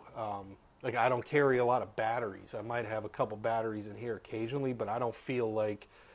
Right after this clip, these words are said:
as a freelancer it's my job to be providing batteries. Um,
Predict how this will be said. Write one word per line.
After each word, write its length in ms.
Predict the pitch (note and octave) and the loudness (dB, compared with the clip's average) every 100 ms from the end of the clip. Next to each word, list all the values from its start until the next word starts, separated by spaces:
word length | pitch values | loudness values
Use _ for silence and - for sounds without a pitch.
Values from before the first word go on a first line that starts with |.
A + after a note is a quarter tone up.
| - | -6
as 220 | A#2+ A2 - | 0 0 0
a 40 | |
freelancer 840 | - - D#3 D3+ B2 G#2+ A2 B2+ | 2 8 8 8 6 0 -2 -4
it's 140 | G#2 B2 | -4 -6
my 260 | A#2 A2 | -4 -4
job 380 | G#2+ A#2 A2+ G#2+ | -2 -2 -2 -4
to 40 | G2+ | -6
be 120 | G2 | -8
providing 540 | A2 A2 G#2+ G#2+ G2 | -6 -4 -4 -4 -8
batteries. 800 | F#2+ A#2 G#2+ G2 F#2+ - - - - - - - - | -2 0 0 -4 -10 -18 -18 -18 -20 -20 -20 -16 -6
Um, 480 | G2+ F2+ F2+ F#2+ | -4 -4 -6 -12